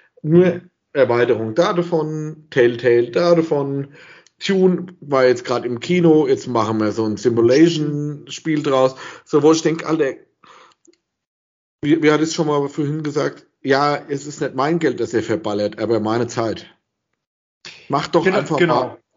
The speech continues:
Speaker 1: coole Sachen. Klar, jetzt könnte einer ja sagen, weil das ist, äh, muss ich dann nochmal sehr positiv erwähnen, weil es halt einfach das hervorragendste Spiel sein wird, zwanzig zweiundzwanzig.
Speaker 2: <laughs>
Speaker 1: Klar könnte jetzt einer sagen, Bechtold, halt die Fresse, Elden Ring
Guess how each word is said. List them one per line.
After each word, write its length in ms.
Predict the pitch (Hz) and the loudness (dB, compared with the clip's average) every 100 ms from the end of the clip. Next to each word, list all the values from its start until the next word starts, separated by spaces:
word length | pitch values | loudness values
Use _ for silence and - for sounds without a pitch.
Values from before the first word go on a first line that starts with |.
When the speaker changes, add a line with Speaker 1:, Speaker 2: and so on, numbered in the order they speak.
| _ | _
Speaker 1:
coole 360 | - 180 185 160 | -6 -2 2 2
Sachen. 460 | 110 98 90 - - _ _ - | 0 -8 -12 -16 -20 _ _ -6
Klar, 240 | 151 143 | -2 0
jetzt 140 | 127 - | -2 0
könnte 300 | 156 151 135 | 0 2 0
einer 160 | 127 | 0
ja 100 | 127 | -2
sagen, 580 | 110 120 127 143 147 - _ - 113 | -2 -4 -4 -6 -10 -12 _ -16 -4
weil 160 | 120 | -2
das 160 | 117 113 | -2 -4
ist, 160 | - | -12
äh, 180 | - 113 | -8 -6
muss 240 | 107 120 117 | -4 -6 -6
ich 80 | |
dann 160 | - 113 | -4 -2
nochmal 260 | 113 113 107 | 0 -2 -4
sehr 200 | - 127 | -2 -4
positiv 520 | 120 127 110 104 110 | -2 -6 -6 -4 -4
erwähnen, 300 | 110 104 104 | -2 -2 -2
weil 100 | 107 | -4
es 100 | 104 | -6
halt 180 | 107 110 | -4 -4
einfach 240 | 107 104 107 | -4 -4 -4
das 140 | 98 | -4
hervorragendste 680 | 104 110 123 123 95 92 - | -6 -2 0 0 -4 -10 -16
Spiel 260 | - 98 | -14 -10
sein 220 | 90 90 92 | -6 -6 -6
wird, 260 | 95 - | -8 -10
zwanzig 380 | - 95 90 - | -10 -10 -8 -8
zweiundzwanzig. 520 | 101 92 95 104 104 - - | -6 -6 -4 -6 -6 -16 -2
Speaker 2:
<laughs> 340 | 185 - - 135 | 0 0 -4 -2
Speaker 1:
Klar 260 | 127 139 | 0 0
könnte 260 | - 147 151 | 2 2 4
jetzt 200 | 131 - | 0 -2
einer 260 | 123 127 117 | -8 -6 -6
sagen, 360 | 120 123 131 - - - | -6 -6 -8 -14 -20 -10
Bechtold, 580 | 139 - 147 131 - - - | -8 -4 -4 -4 -10 -20 -10
halt 120 | 127 | -6
die 80 | 113 | -4
Fresse, 380 | 120 131 131 | 0 -2 -2
Elden 320 | 139 135 139 127 | -6 -6 -4 0
Ring 460 | 127 139 139 - | 0 0 -6 -10